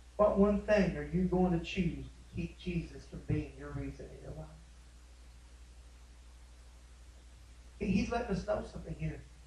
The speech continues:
"Look, buddy, you kept all his commandments. And I want that, and I need that. But there's one thing in your life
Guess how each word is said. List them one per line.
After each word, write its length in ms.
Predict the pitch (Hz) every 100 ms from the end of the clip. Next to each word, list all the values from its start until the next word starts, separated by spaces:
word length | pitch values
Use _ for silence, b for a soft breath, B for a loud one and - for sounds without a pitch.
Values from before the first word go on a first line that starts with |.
| - - - - - - -
"Look, 220 | 220 226 196
buddy, 220 | 202 196
you 80 | -
kept 280 | - 208 -
all 300 | 202 226 233
his 160 | - -
commandments. 520 | 214 214 175 160 - - - - - - - - - - - - - - - - - - -
And 100 | 185
I 140 | 202
want 260 | 196 220 -
that, 200 | 160 160
and 80 | 170
I 100 | 175
need 280 | 175 185 143
that. 180 | 143 - - - - -
But 140 | 185 180
there's 180 | 165
one 220 | 151 165 -
thing 320 | 175 175 143
in 60 |
your 120 | 139 139
life 240 | 147